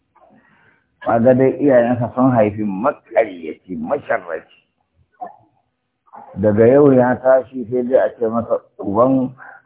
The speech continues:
ainihin menene ki ce baban maƙarya-, maƙaryaci.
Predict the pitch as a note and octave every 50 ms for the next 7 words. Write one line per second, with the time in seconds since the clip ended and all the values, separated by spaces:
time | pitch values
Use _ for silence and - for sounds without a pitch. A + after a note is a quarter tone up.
0 | - A2+ A#2+ B2+ C3 C3 C3+ C3+ C3 B2 A#2 A2+ A#2 B2 B2+ B2+ A#2+ A2 G#2 G2
1 | A2 G#2 - A#2+ A2+ A2 G#2 A2+ A2+ A2 G#2+ G#2+ G#2 G2 A#2 B2 C3 C3 C3 B2+
2 | - _ _ _ - _ _ _ _ _ _ _ A3+ - - - E2 E2+ G#2+ A#2+
3 | C3+ C3+ - - - - A#2+ A2 G#2+ G#2 - - B2+ D#3 D#3+ D#3+ D#3+ - - B2
4 | A#2 G#2+ G#2 F#2+ F2+ - _ F#2+ F2+